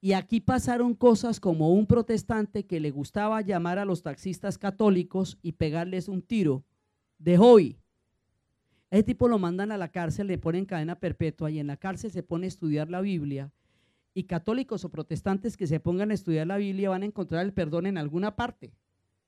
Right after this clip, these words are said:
Y el tipo se transforma y empieza a transformar a las personas que trabajaban con él y se vuelve un agente de paz. En una parte de la negociación, en, de la, del proceso, lo matan para torpedear la negociación.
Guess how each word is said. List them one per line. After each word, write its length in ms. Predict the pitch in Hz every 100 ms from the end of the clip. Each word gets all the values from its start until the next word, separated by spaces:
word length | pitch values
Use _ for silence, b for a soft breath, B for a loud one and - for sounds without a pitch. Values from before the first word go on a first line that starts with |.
| _ _ _ _
Y 140 | 170 185
el 100 | -
tipo 260 | 196 220
se 140 | 214 214
transforma 720 | 190 170 - 202 165 135 151 - _
y 160 | 160 170
empieza 380 | 180 196 190 214
a 60 |
transformar 600 | 190 185 170 160 160 175
a 60 | 190
las 180 | 190 156
personas 640 | 156 143 175 175 190 190
que 160 | 175
trabajaban 640 | 151 156 147 143 160 175 180
con 220 | 156 156
él 220 | 156 170 _ _ _ _ _ _
y 80 | 190
se 120 | -
vuelve 260 | 185 180 180
un 60 | 190
agente 280 | 196 190
de 100 | 190
paz. 460 | 175 170 151 - - _ _ _ -
En 140 | 180
una 220 | 190 220
parte 340 | 220 202 214 196
de 180 | 165
la 140 | 151 156
negociación, 640 | 156 147 147 139 160 175 180 -
en, 260 | 165 160
de 120 | 156 156
la, 120 | 151
del 180 | 147 156
proceso, 400 | 147 143 160 196
lo 200 | 160 151
matan 460 | 165 190 147 147 170 _ -
para 180 | 147
torpedear 560 | 135 151 147 147 147 156
la 80 | 170
negociación. 720 | 170 147 117 131 151 160